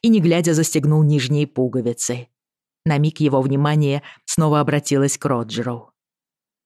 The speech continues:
"Тогда возвращайтесь в лагерь", приказал он, "и ждите. Если не выгорят, поможете нам с похоронами. Если выгорят, тоже". Мэрион посмотрел на ворота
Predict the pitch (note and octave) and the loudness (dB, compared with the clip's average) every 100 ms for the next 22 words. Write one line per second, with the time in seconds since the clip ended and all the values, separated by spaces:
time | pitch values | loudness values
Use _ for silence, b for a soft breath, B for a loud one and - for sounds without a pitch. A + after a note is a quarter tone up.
0 | _ A3+ G#3+ G#3 F#3+ D#3+ F3 D#3+ E3 D3+ | _ 0 2 4 4 4 2 2 2 2
1 | C#3+ - C#3+ C3 A#2 A#2+ B2+ _ _ _ | 0 -2 -2 -2 -4 -8 -12 _ _ _
2 | _ E3 C#3+ C3+ B2+ A#2 A#2+ A2+ _ _ | _ -4 -2 -2 -2 -4 -8 -14 _ _
3 | _ - B3+ E3+ C3 B2+ - A2+ - _ | _ -2 2 2 0 -4 -6 -12 -18 _
4 | _ _ _ E3+ F#3 G#3 A3+ A3 A#3 A#3 | _ _ _ 0 2 2 4 4 6 4
5 | D#3 C3 A2+ - - _ _ - G3+ G3+ | 4 -2 -4 -14 -20 _ _ 0 2 4
6 | F3 E3+ F3 E3 D3 - D#3 D3+ C#3+ C3 | 4 2 2 2 0 -2 -2 -2 -2 -2
7 | B2+ B2 B2 A#2 _ _ _ _ _ F3 | -2 -4 -6 -8 _ _ _ _ _ 2
8 | G#3 A#3 A#3+ C#4+ C3+ C3+ A2+ - _ _ | 2 2 2 2 0 -4 -8 -14 _ _
9 | _ - G3 C3+ A#2 A#2+ A#2 _ _ _ | _ 0 2 2 -2 -6 -8 _ _ _
10 | _ _ _ _ _ _ - G#3 E3 C3+ | _ _ _ _ _ _ -2 0 0 0
11 | C#3 C3 C3 B2+ C3 A#2+ B2+ C3 E3 D#3+ | -2 -2 -2 0 0 -2 -2 -2 -4 -8